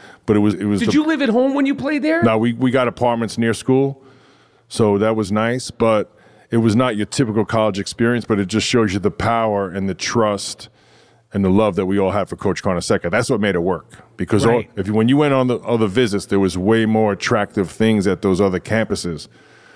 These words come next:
Speaker 1: But the thing that kept bringing players to that university was Coach Lou Carnesecca.
Speaker 2: Right, 'cause this is in Queens. No disrespect to Queens, but it's like, it's, like, out there.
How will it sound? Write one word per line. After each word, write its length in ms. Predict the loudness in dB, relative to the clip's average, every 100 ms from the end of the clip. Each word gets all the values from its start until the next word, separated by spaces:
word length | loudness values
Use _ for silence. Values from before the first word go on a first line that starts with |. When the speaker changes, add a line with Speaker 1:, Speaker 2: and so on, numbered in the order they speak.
| -20 _ _
Speaker 1:
But 200 | -4 -2
the 100 | -4
thing 220 | 0 2
that 200 | 2 0
kept 400 | 0 -2 -2 _ _ _
bringing 300 | 0 2 0
players 400 | 0 0 0 -2
to 140 | -2
that 200 | 0 0
university 540 | 0 0 2 2 0 -2
was 320 | -2 -4 -8 -6
Coach 300 | -2 0 0
Lou 100 | -4
Carnesecca. 600 | -4 -6 -6 -8 -8 -10 0
Speaker 2:
Right, 220 | 0 0
'cause 140 | -2
this 160 | -2 -2
is 120 | 0
in 100 | 0
Queens. 380 | 2 0 0 2
No 140 | 0
disrespect 600 | 0 -2 -6 -4 -2 -2
to 60 | -4
Queens, 320 | 0 0 2
but 160 | 0 0
it's 180 | 0 0
like, 320 | 0 0 -10 _ _ _ _ _
it's, 180 | -4 0
like, 200 | -2 -2 _ _ _ _ _
out 240 | -2 -2 -2
there. 300 | -4 -4